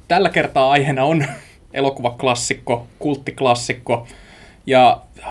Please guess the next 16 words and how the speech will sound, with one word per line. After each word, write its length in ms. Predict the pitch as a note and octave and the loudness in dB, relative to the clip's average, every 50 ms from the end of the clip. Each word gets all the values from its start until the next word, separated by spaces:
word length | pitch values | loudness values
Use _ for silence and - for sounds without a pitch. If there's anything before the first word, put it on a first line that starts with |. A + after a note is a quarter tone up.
| - - - - | -16 -14 -6 -2
tää 200 | A#2+ A#2+ A#2 A2+ | 0 2 2 2
haastekin 500 | - D#3 D#3+ D#3+ - - - - C3+ C3 | 4 4 4 4 2 -2 -8 -6 -6 -6
on 80 | B2+ | -4
silleen 240 | B2 C3+ B2+ B2+ B2 | -2 -2 -2 0 -2
vähän 140 | B2 A#2 A#2+ | -2 -4 -4
kummallinen, 440 | - C#3+ C3+ B2 A#2 A#2+ A#2+ A#2 A#2+ | -4 -2 0 0 0 0 0 -2 -2
että 120 | - C#3 | -2 -2
mä 60 | C#3 | 0
en 80 | C3+ C#3 | 0 0
odottanut, 420 | D3 D#3 D3+ - - C3 B2+ A#2+ | 0 -2 -2 -2 -4 -4 -2 -2
Jouni, 220 | C3 B2 A#2+ A#2 A#2 | -2 0 0 0 -2
että 120 | A#2 A#2+ | -2 -4
sä 80 | - B2+ | -4 0
haastaisit 480 | C3+ C#3+ C3 - - B2+ - - - | 0 0 0 0 -2 -6 -6 -4 -4
ensimmäisenä 480 | D3 C3+ A#2+ B2 B2 B2+ A#2+ B2 A#2 A#2 | -4 -4 -2 -2 -4 -4 -2 -4 -4 -4
itsesi. 580 | C3+ C3 C3 - - - A2+ - - - - | -4 -6 -8 -8 -8 -8 -8 -8 -8 -12 -14